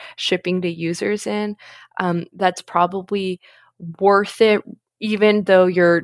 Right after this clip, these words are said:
trading off nuance and edge cases. When I'd say right now it's probably closer to, like, over a dozen, like,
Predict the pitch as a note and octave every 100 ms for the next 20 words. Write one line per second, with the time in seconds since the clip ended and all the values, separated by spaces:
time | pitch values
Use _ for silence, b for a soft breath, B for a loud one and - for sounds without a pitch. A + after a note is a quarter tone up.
0 | - - F#3 F3+ F3 E3+ - - G3 F#3+
1 | F#3 F#3 F#3+ F#3 - F#3 E3+ - G3+ F#3
2 | - - F3+ F#3 - - F#3+ - - -
3 | G3 F#3+ F3+ F3 - B B _ _ -
4 | - G#3 A#3 G#3 G3 F3 F#3 E3+ - -
5 | F3 E3+ E3 D3+ - - - - C3+ -
6 | C3+ F#2+ - - F3+ E3+ E3 E3+ - E2+
7 | - - - F#2 F3